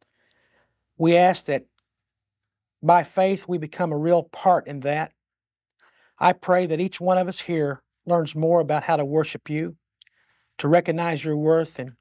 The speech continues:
and who you are. It's such a privilege to come and, and, and to worship your name, to worship your glory. And Father, we just pray, as, as happy as we are with those who are here, we realize that, that there are many around the world who are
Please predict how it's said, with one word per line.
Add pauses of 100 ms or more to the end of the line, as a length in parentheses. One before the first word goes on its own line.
(100)
and
who
you
are. (400)
It's
such
a
privilege
to
come
and, (340)
and,
and
to
worship
your
name,
to
worship
your
glory. (1080)
And
Father,
we
just
pray,
as,
as
happy
as
we
are
with
those
who
are
here, (560)
we
realize
that, (380)
that
there
are
many
around
the
world
who
are